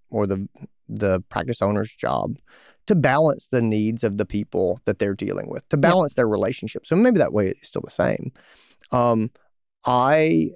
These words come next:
Speaker 1: know that my needs have to be balanced against the needs of all the other associate doctors and also against the needs of the pet owners
Speaker 2: Mm-hmm.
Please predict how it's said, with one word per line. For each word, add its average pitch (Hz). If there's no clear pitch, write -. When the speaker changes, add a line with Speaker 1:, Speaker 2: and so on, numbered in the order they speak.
Speaker 1:
know 123
that 117
my 135
needs 139
have 92
to 131
be 127
balanced 113
against 117
the 113
needs 107
of 107
all 101
the 104
other 117
associate -
doctors -
and 120
also 123
against 113
the 127
needs 123
of 156
the 160
pet 180
owners -
Speaker 2:
Mm-hmm. 170